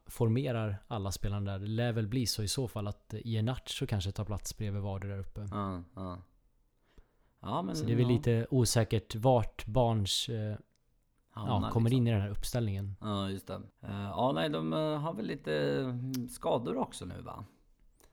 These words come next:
Speaker 1: Ja, de har ju det, som sagt, i backlinjen. Så det är väl det som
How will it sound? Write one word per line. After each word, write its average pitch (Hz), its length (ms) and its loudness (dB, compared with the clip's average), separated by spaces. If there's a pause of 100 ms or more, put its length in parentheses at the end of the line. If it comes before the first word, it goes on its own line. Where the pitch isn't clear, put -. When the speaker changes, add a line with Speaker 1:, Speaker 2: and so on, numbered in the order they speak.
(640)
Speaker 1:
Ja, 143 540 4
de 131 140 0
har 139 120 0
ju 135 200 2
det, 104 340 -2 (140)
som 110 200 -6
sagt, 104 260 -4
i 101 380 -4
backlinjen. 104 680 -2
Så 110 160 -4
det 110 80 0
är 107 40 -2
väl 110 100 0
det 113 160 2
som 110 360 0